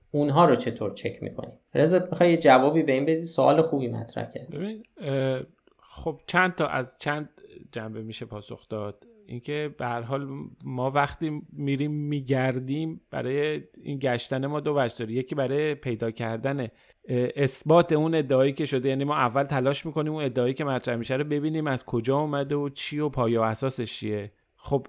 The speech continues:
Speaker 2: این خیلی اینجا اتفاق میفته. یه وقتی هم می‌ریم در ردش مثلاً منابعی رو میاریم و چیز می‌کنیم. این انتقادی که کرده به اون مورد اول برمیگرده، یعنی یه آقا یه چیزی گفته، یه مقام مسئولی ادعایی رو مطرح می‌کنه، ما می‌ریم بگردیم ببینیم پایه و اساس این ادعا چیست،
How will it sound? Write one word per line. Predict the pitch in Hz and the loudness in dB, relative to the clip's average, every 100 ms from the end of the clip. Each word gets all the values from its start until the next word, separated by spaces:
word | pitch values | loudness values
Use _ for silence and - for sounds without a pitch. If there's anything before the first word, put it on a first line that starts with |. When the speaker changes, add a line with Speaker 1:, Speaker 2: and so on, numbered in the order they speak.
| - - | -10 -2
Speaker 2:
این | 175 170 | 0 0
خیلی | 160 170 139 | 2 2 2
اینجا | 131 113 120 | -2 -2 -2
اتفاق | 110 113 113 107 | -2 -4 -6 -8
میفته. | 113 104 127 | -8 -12 -2
یه | 147 | 2
وقتی | 190 180 | 4 4
هم | 190 | 0
می‌ریم | 190 190 196 185 131 160 | 0 0 -2 -6 -14 -6
در | 151 143 | 0 0
ردش | 127 160 175 143 131 - | 6 8 8 4 0 0
مثلاً | 123 127 117 | -4 -2 -2
منابعی | 117 120 120 113 117 117 | -2 -2 0 0 0 -2
رو | 113 | -2
میاریم | 113 117 113 113 107 | -2 -2 -2 -4 -4
و | 107 - - - | -6 -6 -16 -12
چیز | - 107 | -10 -8
می‌کنیم. | 107 113 - - - _ - | -6 -8 -10 -20 -20 _ 2
این | 214 220 - | 4 4 -2
انتقادی | - 156 165 156 156 151 147 | -6 -2 0 2 4 4 2
که | 160 | 0
کرده | 147 147 143 143 180 196 170 | 2 6 6 6 4 4 2
به | 165 156 | 0 -2
اون | 165 | 0
مورد | 180 170 175 | 2 2 4
اول | 196 160 180 185 | 6 6 6 4
برمیگرده، | 139 127 120 123 135 | 4 2 0 -2 0
یعنی | 135 160 | -2 -2
یه | 156 156 | -2 -2
آقا | 165 147 160 | 0 2 2
یه | 156 | 0
چیزی | 160 165 160 | -4 -6 -2
گفته، | 147 131 - 165 151 | 0 0 2 2 2
یه | 139 143 | 0 -2
مقام | 139 123 131 135 | -2 0 0 0
مسئولی | 131 - 131 139 | -2 -2 -4 -2
ادعایی | 139 131 131 | 0 2 0
رو | 139 | 2
مطرح | 131 120 165 | -2 0 0
می‌کنه، | 185 175 147 | -2 -4 -6
ما | 147 | -4
می‌ریم | 156 180 185 | -2 -2 -2
بگردیم | 175 185 180 | -2 -2 -2
ببینیم | 190 190 180 | -4 -4 -2
پایه | 160 143 | 0 2
و | 139 | 2
اساس | 135 - 175 | 2 0 -4
این | 190 180 | -4 -4
ادعا | 165 151 143 | -2 0 0
چیست، | 143 143 143 - | 0 -4 -6 -12